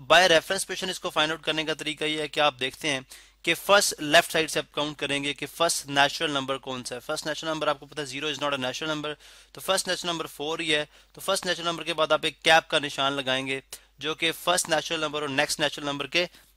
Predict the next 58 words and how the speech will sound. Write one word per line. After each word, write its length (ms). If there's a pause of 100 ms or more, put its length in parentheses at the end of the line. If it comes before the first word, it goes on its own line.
या 80
नेक्स्ट 340
कोई 140
भी 100
नंबर 260
है 60
जो 100
कि 80
नॉन, 340
जो 300
कि 120
ज़ीरो 220
भी 100
हो 140
सकता 220
है, 40
उसके 260
दरमियान 380
होगा। 300 (420)
अब 60
आपने 240
यहाँ 240
पे 80
रेफरेंस 300
पोजीशन 200
लगा 280
दी 100
और 100
आपने 260
देख 220
ली 140 (380)
कि 140 (200)
रेफरेंस 480
पोजीशन 520
और 160
जो 120
इस 280
नंबर 300
के 120
दर-, 260
अंदर 260
डेसिमल 440
मौजूद 340
है 60
उसके 220
दरमियान 300
कितने 260
डिजिट्स 320
हैं। 80
तो 60
आपने 180
देखा 200
जी 100
वन, 520
टू, 180
थ्री 240
डिजिट्स 380
हैं। 80